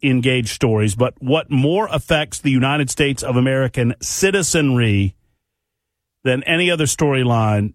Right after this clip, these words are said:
nationally in twenty twenty-three? It does not lead every newscast,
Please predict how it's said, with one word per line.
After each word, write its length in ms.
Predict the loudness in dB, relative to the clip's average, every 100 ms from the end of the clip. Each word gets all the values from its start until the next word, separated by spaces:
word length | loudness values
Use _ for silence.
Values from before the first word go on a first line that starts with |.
| -2
nationally 840 | 0 0 -2 -2 0 0 0 -4 -10 _ _ _ _ _ _ _ -4
in 120 | -2
twenty 240 | 0 0 0
twenty-three? 440 | 0 -2 -6 -12 -18 _ _ _ _ _ _ _ _ _ _ _ _ _ _
It 220 | -4 -2 0
does 260 | 0 0
not 440 | 0 0 -2 -4 -2
lead 320 | 0 0 0
every 260 | -2 0
newscast, 840 | 2 2 0 -2 -6 -6 -10 -12